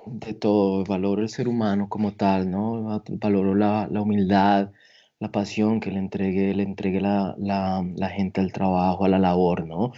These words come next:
El respeto y, y esta entrega, ¿no? Que pone la gente frente a un proyecto para mí es lo, lo que, lo más valioso, ¿no? Eh, pienso yo, Juanpa, que el éxito de un productor...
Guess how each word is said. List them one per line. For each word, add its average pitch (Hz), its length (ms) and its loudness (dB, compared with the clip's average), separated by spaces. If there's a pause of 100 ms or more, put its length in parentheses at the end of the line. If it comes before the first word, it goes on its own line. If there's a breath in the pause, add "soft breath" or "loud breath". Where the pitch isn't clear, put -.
(360 loud breath)
El 101 160 -2
respeto 95 960 0
y, 90 320 -2
y 98 100 -2
esta 95 220 -6
entrega, 104 640 4
¿no? 107 400 -2
Que 85 140 -10
pone 90 260 -6
la 98 140 -2
gente 98 560 0 (400 loud breath)
frente 95 340 -2
a 92 40 0
un 87 60 -2
proyecto 90 360 -2
para 98 200 0
mí 92 220 2
es 87 160 0
lo, 92 380 -2
lo 92 160 -4
que, - 160 -6
lo 90 340 0
más 90 220 2
valioso, 92 560 2
¿no? 92 300 0 (540 loud breath)
Eh, 92 600 2 (160)
pienso 95 380 2
yo, 98 760 2
Juanpa, 101 500 0
que 110 100 0
el 95 120 4
éxito 101 520 0
de 107 60 -2
un 98 120 -4
productor... 101 800 0